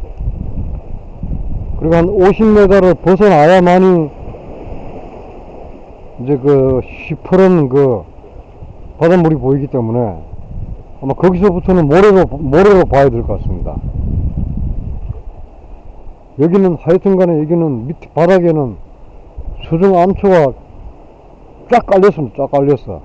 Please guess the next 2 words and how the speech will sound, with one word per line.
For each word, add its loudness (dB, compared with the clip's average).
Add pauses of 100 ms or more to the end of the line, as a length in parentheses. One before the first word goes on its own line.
(1500)
거기다 2 (100)
해조류까지. 0